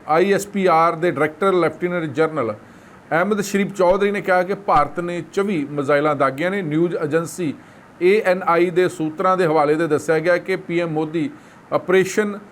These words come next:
ਸੰਦੂਰ ਨੂੰ ਪੂਰੀ ਰਾਤ ਮੋਨੀਟਰ ਕਰਦੇ ਰਹੇ ਨੇ।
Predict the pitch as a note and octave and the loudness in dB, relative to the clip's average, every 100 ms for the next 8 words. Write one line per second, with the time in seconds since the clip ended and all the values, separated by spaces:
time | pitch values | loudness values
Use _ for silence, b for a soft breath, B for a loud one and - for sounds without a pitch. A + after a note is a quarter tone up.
0 | - - - F#3 E3+ G3+ G#3 F#3 F#3+ E3+ | -20 -10 -4 0 2 2 2 0 -4 -4
1 | F3+ G#3 F#3+ D#3+ D#3 D3+ C3+ D3+ D#3+ D#3 | -2 0 2 4 4 0 -8 -6 -4 -2
2 | D#3+ D3+ D#3 D3+ B2+ C#3 D3 D3+ A#2+ | 0 0 2 0 2 0 2 0 -2